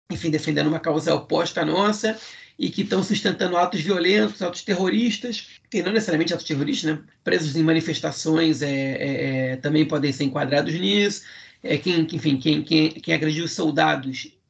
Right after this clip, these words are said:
agredir soldado pela lei internacional não é considerado terrorismo, é considerado, é, guerrilha, mas enfim. É, e por aí vai. É, e aí o Ahmed Tibi, que é um deputado do, do partido, é, Tal, né,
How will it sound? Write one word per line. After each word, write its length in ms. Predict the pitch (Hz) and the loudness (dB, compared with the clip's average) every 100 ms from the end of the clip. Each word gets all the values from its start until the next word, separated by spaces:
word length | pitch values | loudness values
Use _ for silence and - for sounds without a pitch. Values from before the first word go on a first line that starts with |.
| _ | _
agredir 320 | - 151 151 160 | -8 -6 -6 -4
soldado 640 | 175 151 151 139 135 127 | -4 -2 0 0 -2 -10
pela 180 | - 147 | -8 -4
lei 140 | 139 143 | -4 -4
internacional 720 | 147 143 135 151 143 131 127 - - - | -4 -6 -4 -4 -4 -6 -8 -18 -20 -4
não 120 | 202 | 0
é 40 | 214 | 0
considerado 340 | 180 160 151 | 2 0 2
terrorismo, 580 | 160 160 165 196 202 151 | 2 2 0 0 -4 -6
é 40 | |
considerado, 640 | 135 131 131 139 139 135 139 | -8 -6 -2 0 0 -2 -2
é, 220 | 135 127 | -2 -2
guerrilha, 560 | 131 143 123 160 196 165 | 0 0 2 2 2 0
mas 160 | 160 | 0
enfim. 300 | 185 147 127 - - - - - - - | -2 -6 -6 -10 -18 -16 -18 -20 -20 -6
É, 640 | - 151 143 139 139 143 | 0 2 4 4 2 0
e 120 | - | -2
por 200 | - 165 | 0 4
aí 140 | 160 180 | 4 4
vai. 420 | 185 175 226 - _ - - - _ _ | 4 4 2 -2 _ -20 -20 -20 _ _
É, 380 | - 160 151 - | -2 0 0 0
e 100 | 180 | 2
aí 120 | 202 | 4
o 80 | 220 | 4
Ahmed 320 | 214 202 196 | 2 -2 -4
Tibi, 280 | 240 247 190 | -4 -4 -4
que 100 | 160 | -6
é 20 | |
um 140 | 143 | -8
deputado 680 | - - - - 151 143 143 | -8 -10 -10 -6 -4 -4 -6
do, 300 | - 139 135 | -6 -4 -4
do 80 | 131 | -4
partido, 640 | - 127 - 135 135 127 131 | -8 -6 -6 -4 -4 -4 -2
é, 280 | 131 131 | -2 -4
Tal, 400 | 131 - 175 165 | -4 0 2 2
né, 300 | 135 156 214 | 2 -4 -8